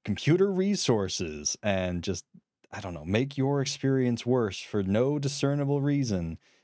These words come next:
And even if you buy it on Steam, you still have to log in to our dog shit service." I-, it's literally, like, the, the worst system possible. I o-, both own and have played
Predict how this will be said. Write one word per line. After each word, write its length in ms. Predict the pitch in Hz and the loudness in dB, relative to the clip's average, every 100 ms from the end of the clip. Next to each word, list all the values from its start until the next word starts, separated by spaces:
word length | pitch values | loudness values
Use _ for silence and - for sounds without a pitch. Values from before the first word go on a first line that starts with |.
| - | -6
And 120 | 92 | -4
even 380 | 90 120 147 160 | 2 4 4 2
if 180 | 151 160 | 0 0
you 100 | 156 | 2
buy 320 | 131 143 165 | 4 2 0
it 120 | 165 | -2
on 200 | 143 160 | -2 -2
Steam, 640 | 151 - 185 143 110 98 98 _ _ | -2 2 2 4 2 0 -2 _ _
you 160 | 95 95 | -4 -2
still 460 | - - - 156 | -2 0 2 2
have 180 | 156 160 | 2 0
to 100 | - | 0
log 340 | 147 151 151 156 | 2 4 2 0
in 360 | 160 120 98 | 2 2 0
to 120 | - 101 | 0 2
our 160 | 95 | 2
dog 500 | 90 87 92 110 135 | 0 -2 2 2 2
shit 280 | 135 - 139 | 0 0 0
service." 760 | - 147 143 113 85 80 - - _ | 0 0 0 0 -4 -6 -10 -12 _
I-, 40 | - | -16
it's 560 | 62 107 123 139 - | -8 -2 0 2 0
literally, 500 | 135 135 180 151 143 | 0 4 4 4 2
like, 200 | 123 110 | 2 0
the, 280 | - 107 104 | 2 2 0
the 100 | - | 0
worst 540 | 98 95 98 104 - - | 0 2 2 2 0 -4
system 540 | - 95 - 101 92 | 0 0 0 -2 -2
possible. 720 | 87 85 85 101 101 113 120 - _ _ _ _ | 0 0 0 0 2 0 -2 -8 _ _ _ _
I 240 | 113 127 - | 0 2 0
o-, 260 | 117 117 - | 0 0 2
both 240 | 123 110 - | 0 0 0
own 300 | 117 123 120 | -2 0 0
and 180 | 107 95 | 0 2
have 260 | 104 95 | 0 0
played 640 | - 113 107 104 101 95 | -2 0 2 2 0 -2